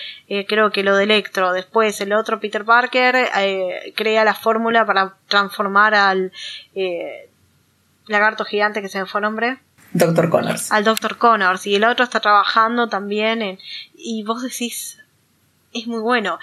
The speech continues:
Speaker 1: Aparte, ¿viste que hicieron el meme de Spider-Man? ¿Viste cuando los Spider-Man se encuentran,
Speaker 2: <laughs>
Speaker 1: se señalan y acá lo hicieron? Ay, no. Y cuando
Speaker 2: Sí.
Speaker 1: viene Ned y dice, "Peter Parker", y responden los tres, "I, I mean,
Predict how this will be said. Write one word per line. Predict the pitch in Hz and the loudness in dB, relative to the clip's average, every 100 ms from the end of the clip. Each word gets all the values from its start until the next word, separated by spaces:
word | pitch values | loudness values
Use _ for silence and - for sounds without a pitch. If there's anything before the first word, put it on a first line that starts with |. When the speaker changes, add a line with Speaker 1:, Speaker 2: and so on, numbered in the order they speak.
| - - | -12 -8
Speaker 1:
Aparte, | - 359 311 | -4 0 2
¿viste | 330 339 269 | 0 0 -4
que | 233 | -2
hicieron | - 233 233 | 0 2 4
el | 208 | 2
meme | 208 220 226 | 0 0 2
de | 208 | 0
Spider-Man? | - 226 196 190 185 | 0 0 0 -4 -6
¿Viste | 208 240 254 | -4 -2 0
cuando | 202 196 | 0 -2
los | 196 190 | -6 -8
Spider-Man | 196 226 226 214 202 | -2 0 2 2 0
se | 202 | 0
encuentran, | 214 220 233 226 | 0 0 0 -2
Speaker 2:
<laughs> | |
Speaker 1:
se | 226 | -4
señalan | 208 208 214 233 262 240 | -6 -4 0 2 2 0
y | 208 | -2
acá | 202 226 | 0 0
lo | 233 | 0
hicieron? | - 220 214 247 226 208 - - - - | -2 0 2 2 0 -4 -12 -8 -8 0
Ay, | 240 262 247 220 | 2 2 -2 -8
no. | 220 233 220 | -4 -2 -2
Y | 285 | 0
cuando | 247 247 247 | 2 4 4
Speaker 2:
Sí. | 247 | 4
Speaker 1:
viene | 294 302 | 2 0
Ned | 262 269 285 | 0 0 0
y | 226 240 | -4 -8
dice, | 247 254 226 | -6 -4 -4
"Peter | 214 277 277 | -4 -6 -2
Parker", | 240 269 285 311 330 - - - | 2 2 2 0 -2 -6 -20 -8
y | 247 | -4
responden | 247 247 254 247 | -2 -2 -2 -2
los | 240 | 0
tres, | 254 247 220 | -2 -2 -6
"I, | 233 240 254 | -2 0 0
I | |
mean, | 262 247 | 0 -4